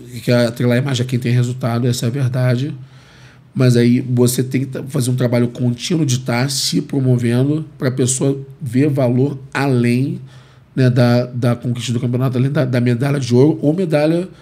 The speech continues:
que não seja de ouro, porque, é, pô, o Natan tava lá no, no Pan esse ano, foi, você chegou na final, né? Tipo assim, aí ele perdeu ali na final. Mas, pô, tu chegou na final do Pan, cara,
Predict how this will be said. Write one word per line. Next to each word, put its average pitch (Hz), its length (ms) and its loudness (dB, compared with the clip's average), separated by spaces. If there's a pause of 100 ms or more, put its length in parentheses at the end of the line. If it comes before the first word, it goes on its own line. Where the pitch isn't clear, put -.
(400)
que - 100 -4
não 151 60 2
seja 156 240 0
de 185 140 -2
ouro, 127 340 4
porque, 131 420 2 (1040)
é, 117 400 4 (760)
pô, 127 100 0
o 117 60 2
Natan 120 260 -2
tava 147 180 -2
lá 143 80 2
no, 139 240 0
no 131 160 0
Pan 131 220 0
esse - 200 -4
ano, 127 100 4
foi, 139 360 0
você 123 240 -4
chegou 123 220 -4
na 131 80 -2
final, 123 400 -4 (760)
né? 120 220 0
Tipo 131 200 -4
assim, 131 200 0 (160)
aí 120 120 0
ele 120 120 0
perdeu 131 260 2
ali 131 100 4
na 135 120 -2
final. 135 420 -6 (760)
Mas, 127 120 -2
pô, 131 200 -4
tu 127 140 -6
chegou 120 180 -2
na 123 60 0
final 123 320 -6
do 147 80 -8
Pan, 151 260 -8
cara, - 200 -16